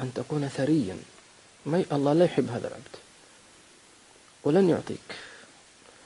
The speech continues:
وإذا أعطاك ستحاسب، فهل ترضى أن تحاسب؟ سبحان الله. طيب، انوي الخير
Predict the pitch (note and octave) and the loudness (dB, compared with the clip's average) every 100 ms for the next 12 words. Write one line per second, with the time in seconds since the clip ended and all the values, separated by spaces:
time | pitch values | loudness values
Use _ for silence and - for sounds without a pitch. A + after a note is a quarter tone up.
0 | - - D3 G3+ G#3+ G3+ D#3+ D3+ F#3 G3 | -18 2 8 8 8 6 4 2 2 0
1 | - - - - - - - - - - | -2 -16 -18 -20 -20 -20 -20 -20 -20 -8
2 | C#3 - D#3 B2 - F#2+ - - - - | -6 -2 2 2 0 -4 -6 -20 -20 -20
3 | - - - - - - - D3 D3+ F#3 | -20 -20 -20 -20 -20 -20 -2 -2 4 4
4 | D#3+ B2 C#3 C3+ B2+ G2 - A3 - - | 6 4 2 -4 -2 -4 -2 -6 -8 -18
5 | - - - - - - - - B2 - | -20 -20 -20 -20 -20 -20 -18 -12 -10 -6
6 | G2 G2 - - - - - - - - | -6 -6 -12 -18 -20 -20 -20 -20 -20 -20
7 | - - - A#2 C#3 F3+ - - - - | -20 -8 2 6 6 4 0 -20 -20 -20
8 | - - - F#3 G3 F#3 - E3 F3 | -20 -8 0 4 6 4 6 8 8